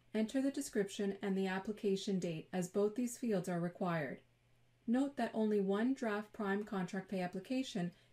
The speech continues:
can be created at a time. Enter the amounts for this pay application in the Complete to Date percentage or Complete to Date columns.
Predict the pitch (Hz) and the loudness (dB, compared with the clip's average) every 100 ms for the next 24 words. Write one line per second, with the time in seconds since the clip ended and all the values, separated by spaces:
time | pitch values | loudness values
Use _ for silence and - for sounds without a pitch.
0 | - 202 202 202 - 214 214 202 170 165 | -6 -2 0 -2 2 4 4 4 2 -2
1 | 165 - 185 160 185 - _ _ - _ | -4 -4 -4 -2 -6 -10 _ _ -20 _
2 | _ _ _ _ _ _ _ - - _ | _ _ _ _ _ _ _ -20 -20 _
3 | _ _ _ _ _ 233 240 302 302 302 | _ _ _ _ _ 0 2 0 0 2
4 | 240 226 - 208 202 - 202 185 185 190 | 2 0 0 2 2 0 0 0 -2 -4
5 | 180 165 - 170 175 - - 196 185 185 | -2 -4 -2 -2 -2 -6 0 2 2 0
6 | 196 180 226 240 240 - 226 208 185 - | -2 -2 0 0 -2 -4 0 0 0 -2
7 | 196 202 185 170 165 165 - - _ - | -4 -2 -2 -2 -4 -6 -8 -16 _ -10
8 | - 214 196 185 185 202 196 226 208 - | 2 6 6 4 0 -4 0 -2 -2 -4
9 | 202 196 175 - 170 151 151 151 - | 2 2 2 -4 -6 -4 -6 -8 -10